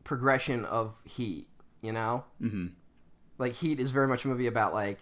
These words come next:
Speaker 1: actually, the hunter and the hunted can only truly relate to each other, right?
Speaker 2: Mm-hmm.
Speaker 1: Like, that's kind of what that movie is. Miami Vice is, like, it's this, it's this movie about, like, how difficult it is to, like, separate these entities at a certain point, you know?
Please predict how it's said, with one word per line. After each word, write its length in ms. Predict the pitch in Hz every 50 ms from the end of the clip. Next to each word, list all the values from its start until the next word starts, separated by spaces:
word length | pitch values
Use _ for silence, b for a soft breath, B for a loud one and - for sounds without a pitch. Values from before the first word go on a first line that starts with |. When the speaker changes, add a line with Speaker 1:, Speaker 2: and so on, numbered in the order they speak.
| -
Speaker 1:
actually, 680 | - 143 165 190 202 - - 196 160 143 135 127 127 135
the 400 | - 127 123 123 123 123 120 113
hunter 400 | - - 143 143 151 151 151 143
and 80 | 139 139
the 80 | 131 120
hunted 540 | 135 151 160 165 156 135 123 120 123 156 - - - - - - - -
can 180 | 143 135 131 -
only 280 | 147 156 160 156 147 139
truly 300 | - - 170 156 147 143
relate 360 | 135 135 131 135 131 127 -
to 120 | 143 131
each 140 | 120 117 -
other, 480 | 147 135 127 110 98 87 73 60 80 98
right? 460 | - 117 110 110 113 120 131 147 160 - - - -
Speaker 2:
Mm-hmm. 380 | - 117 107 101 92 92 - -
Speaker 1:
Like, 100 | 139 127
that's 180 | 135 131 131 -
kind 180 | - 143 123
of 60 | 123 123
what 100 | 127 110
that 80 | 117 104
movie 140 | 117 127 139
is. 60 | - B B B B
Miami 220 | - 165 208 269 277
Vice 360 | 202 233 220 208 202 - -
is, 220 | - 185 165 143
like, 420 | 147 156 160 147 147 143 139 - - b b b b b b b - - - - - - - - - - - - - - - - - - - - - - _ - - -
it's 200 | - 151 147 -
this, 300 | - 175 160 147 - - -
it's 200 | 143 151 147 -
this 180 | - 160 147 -
movie 160 | 180 175 180
about, 220 | 175 - 165 151
like, 100 | 156 151
how 240 | - - 156 156 160
difficult 560 | 151 - 156 160 - 180 139 151 156 147 -
it 100 | 143 143
is 160 | 143 147 143 -
to, 80 | -
like, 200 | 156 139 135 123
separate 680 | - - - - 147 135 - 170 147 135 135 135 131 - -
these 200 | 135 131 117 - -
entities 600 | 127 131 135 135 - 135 117 113 110 107 104 107
at 100 | 113 104
a 80 | 107 104
certain 380 | - - 117 107 76 85 101
point, 400 | 98 - 101 90 85 78 69 - -
you 100 | - 104
know? 400 | 104 104 107 107 113 135 160